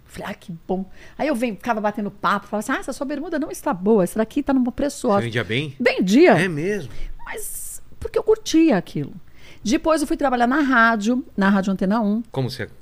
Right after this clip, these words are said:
Speaker 2: parou na rádio?
Speaker 1: A minha tia foi lá na casa da minha mãe à tarde, e aí tava conversando com minha mãe, que é uma prima minha,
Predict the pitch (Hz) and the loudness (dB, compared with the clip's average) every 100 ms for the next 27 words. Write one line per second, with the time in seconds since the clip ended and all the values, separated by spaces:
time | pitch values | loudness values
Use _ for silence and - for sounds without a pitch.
0 | - 101 98 95 90 80 190 214 214 233 | -10 -8 -6 -8 -10 0 4 6 6 2
1 | 240 233 208 202 - - - - - 233 | 2 2 2 0 -4 -18 -18 -10 0 2
2 | 220 226 208 202 190 190 190 190 180 180 | 2 2 2 2 2 -2 -2 0 0 0
3 | 190 180 190 180 208 220 247 254 - - | 0 -2 0 0 0 -2 -4 -6 -10 -20
4 | - 202 208 208 220 226 - 214 202 196 | -10 4 6 6 4 0 2 0 2 0
5 | 208 202 202 196 220 285 262 214 190 - | 0 0 2 2 4 2 2 0 0 2
6 | 277 262 226 226 269 214 156 | 4 4 4 6 6 6 2